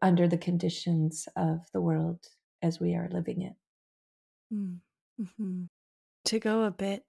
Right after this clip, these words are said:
Speaker 2: further into this, I'm wondering how your land-based practices and other practices at Three Ec-, Ecologies embody this.
Speaker 1: Yeah. Well, when we started the Three Ecologies Project, you know, we've been working on it for a long time. We never imagined that we'd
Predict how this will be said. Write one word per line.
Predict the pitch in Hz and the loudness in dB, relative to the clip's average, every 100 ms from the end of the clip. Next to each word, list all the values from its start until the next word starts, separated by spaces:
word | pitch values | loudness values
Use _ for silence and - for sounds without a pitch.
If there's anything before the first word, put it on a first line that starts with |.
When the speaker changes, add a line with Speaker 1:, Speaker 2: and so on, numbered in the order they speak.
| _ - | _ -4
Speaker 2:
further | 196 214 208 | -2 0 0
into | 185 180 | -2 -2
this, | 185 175 | -2 -2
I'm | 190 185 | -2 -2
wondering | 196 196 214 202 190 208 262 _ | -2 0 -2 -2 -6 -10 -16 _
how | - - 196 196 196 240 | -10 -4 0 0 0 -2
your | 190 196 190 | -2 0 0
land-based | 180 190 196 202 175 165 - | 0 -2 -2 -2 -4 -6 -10
practices | - 175 170 - 170 - 160 - | -6 -6 -4 -6 -6 -4 -6 -4
and | 170 170 - | -6 -6 -4
other | 180 170 | -2 -2
practices | 160 - 165 - - 180 | -4 -8 -8 -6 -6 -4
at | 160 | -6
Three | - 170 | -4 -6
Ec-, | 165 - | -4 -4
Ecologies | 190 - 170 170 170 165 | -4 -4 -6 -4 -4 -4
embody | 170 165 151 175 180 | -6 -4 -4 -4 -6
this. | - 175 - - - _ _ _ _ _ | -10 -14 -12 -14 -14 _ _ _ _ _
Speaker 1:
Yeah. | 277 302 247 190 180 175 _ _ _ _ - | 2 4 6 4 0 -4 _ _ _ _ 6
Well, | 330 330 285 - - _ _ - | 8 10 6 -4 -20 _ _ 4
when | 277 349 | 6 6
we | 453 480 | 6 4
started | - 302 294 262 214 | 4 6 8 8 6
the | 233 | 6
Three | 233 226 | 6 4
Ecologies | 220 202 208 208 180 | 6 6 6 4 0
Project, | - 196 185 190 175 226 | 4 4 6 2 2 4
you | |
know, | 208 | 4
we've | 196 | 4
been | 196 | 4
working | 190 185 202 185 | 4 4 2 4
on | 180 | 2
it | - | 0
for | 202 | 0
a | 185 | 2
long | 180 180 | 4 2
time. | 175 190 185 185 175 | 0 0 2 4 4
We | 202 226 | 6 6
never | 269 311 330 | 6 4 6
imagined | 269 208 196 196 196 185 185 | 6 6 4 2 0 0 0
that | - | 2
we'd | 185 180 | 2 0